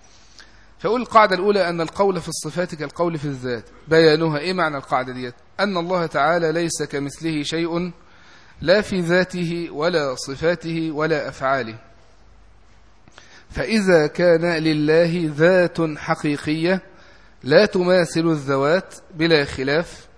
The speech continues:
فكذلك الصفات الثابتة له في الكتاب والسنة هي صفات حقيقية لا تماثل سائر الصفات، فالقول في الذات والصفات من باب واحد. وهذه قاعدة عظيمة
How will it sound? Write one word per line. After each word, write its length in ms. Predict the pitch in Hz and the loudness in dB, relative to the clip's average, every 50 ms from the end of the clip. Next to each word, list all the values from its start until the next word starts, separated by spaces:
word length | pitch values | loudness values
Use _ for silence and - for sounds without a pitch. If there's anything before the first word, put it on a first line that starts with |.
| - - - - - - _ - | -20 -20 -20 -20 -20 -20 _ -2
فكذلك 720 | 170 180 180 - 190 170 160 185 196 196 190 175 170 - | -2 0 0 0 -2 0 0 0 0 0 0 -2 -4 -4
الصفات 560 | 170 160 - - 151 143 - 160 165 170 - | -6 -6 -6 -8 -10 -4 -2 -2 -2 -2 -4
الثابتة 720 | 160 - - - 151 139 139 147 165 160 151 147 - 143 143 | -8 -12 -8 -6 -4 -4 -2 -2 -4 -4 -4 -6 -4 -2 -2
له 180 | 156 160 147 | -2 -2 -2
في 80 | 139 - | -6 -10
الكتاب 480 | 139 - - 139 - 165 165 160 147 | -12 -14 -14 -8 -2 -2 -2 0 0
والسنة 560 | 147 139 131 - - - 156 151 151 156 160 160 - - - - - - - - - - - - | -2 -4 -4 -6 -6 -6 -4 -4 -2 -4 -4 -6 -12 -20 -20 -20 -20 -20 -20 -20 -20 -20 -16 -6
هي 160 | - 143 160 160 | -2 0 0 0
صفات 420 | - 175 165 - 196 208 202 - | 0 -2 -2 0 0 0 0 0
حقيقية 760 | 185 170 - - 165 - 165 151 - 170 165 170 175 170 160 | -4 -4 -4 -6 -6 -4 -6 -6 -4 -4 -2 0 0 2 2
لا 180 | 151 156 165 | 2 2 2
تماثل 800 | 165 165 151 147 147 147 151 147 143 - 147 147 147 147 143 135 | 0 0 -4 -6 -4 -4 -4 -4 -4 -6 -6 -4 -4 -4 -4 -6
سائر 520 | - - 147 151 147 135 - - 143 143 | -6 -4 -2 -2 -2 -2 -2 -4 -4 -4
الصفات، 500 | 143 139 - - 135 - 151 139 123 110 - - - - - - - - - - - - - - | -4 -6 -8 -10 -8 -6 -4 -4 -4 -6 -10 -16 -20 -20 -20 -20 -20 -20 -20 -20 -20 -20 -20 -10
فالقول 500 | - 151 151 - - 202 220 233 214 190 | -8 -8 -4 0 2 2 2 2 -2 -4
في 60 | 165 | -4
الذات 460 | 175 165 156 151 180 185 185 185 - | -4 -4 -2 0 0 0 0 0 -2
والصفات 800 | 175 170 156 151 151 151 - - 147 139 143 165 185 190 190 170 | -4 -4 -2 -2 -4 -6 -6 -8 -8 -2 0 2 2 0 0 -4
من 200 | 147 143 139 139 | -6 -6 -2 0
باب 460 | 143 147 147 143 147 147 143 143 - - - | 0 2 2 2 0 -2 -4 -4 -8 -14 -10
واحد. 460 | 127 143 147 147 135 - - 110 - - - - - - - - - - - - - - - - - | -6 -4 -2 -2 -4 -6 -12 -18 -18 -20 -20 -20 -20 -20 -20 -20 -20 -20 -20 -20 -20 -20 -20 -8 -4
وهذه 420 | 147 156 175 220 220 196 202 190 | 0 2 2 2 2 2 0 0
قاعدة 440 | 185 - - 165 151 160 185 185 180 151 | 0 0 0 0 0 0 -2 -4 -4 -4
عظيمة 760 | 156 143 131 131 143 135 143 160 180 185 185 196 202 202 | -4 -4 -4 -4 -4 -4 -4 -2 -2 0 0 0 0 0